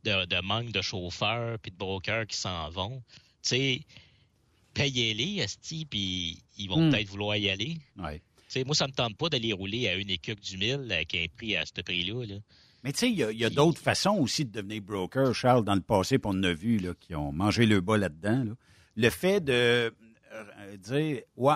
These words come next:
Speaker 3: je vais aller travailler pour, euh, X Y Z, et ils me financent mon camion. »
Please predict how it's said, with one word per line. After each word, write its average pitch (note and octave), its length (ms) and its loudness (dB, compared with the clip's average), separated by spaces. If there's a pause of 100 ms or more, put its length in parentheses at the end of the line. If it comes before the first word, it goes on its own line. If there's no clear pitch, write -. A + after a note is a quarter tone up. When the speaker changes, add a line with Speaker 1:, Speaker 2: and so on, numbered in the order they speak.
Speaker 3:
je A#2 160 -8
vais C3 80 0
aller D3+ 160 2
travailler D#3+ 400 2
pour, D3+ 480 6
euh, G2+ 180 2
X C#3 300 0
Y G#2+ 340 -2
Z, F#2+ 140 -2 (720)
et C#3 360 4
ils E3 120 2
me F3 160 4
financent A#3+ 640 0
mon D#3 180 4
camion. » C3 460 4